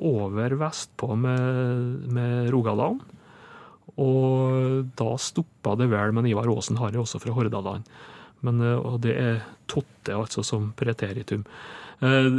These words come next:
men, eh, å tykke, det er jo etymologisk faktisk samme ordet som engelsk to think.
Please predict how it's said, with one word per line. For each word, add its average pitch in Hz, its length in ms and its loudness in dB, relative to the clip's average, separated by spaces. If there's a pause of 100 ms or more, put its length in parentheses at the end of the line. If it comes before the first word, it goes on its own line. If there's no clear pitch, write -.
(200)
men, 170 340 6 (200)
eh, 156 560 6 (840)
å 131 100 8 (180)
tykke, - 640 4 (800)
det 135 160 4
er 120 160 0
jo 104 160 4
etymologisk 113 880 0
faktisk - 400 -2
samme 113 380 2
ordet 104 340 -2
som 117 160 -2
engelsk 110 500 -4
to - 120 0
think. 175 500 -2